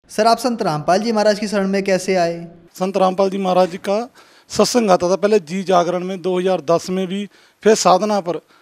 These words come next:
Speaker 2: हम लोग सोचते थे कैसा संत है संत रामपाल जी महाराज, जब देखो किताबों में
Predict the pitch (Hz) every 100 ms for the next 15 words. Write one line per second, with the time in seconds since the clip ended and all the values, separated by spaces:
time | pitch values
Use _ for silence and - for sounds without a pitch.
0 | _ _ - 190 262 320 254 240 269 302
1 | 320 202 202 285 277 240 220 208 180 190
2 | 190 185 180 190 196 220 208 233 220 226
3 | 220 190 196 240 - - 208 208 190 220
4 | 220 214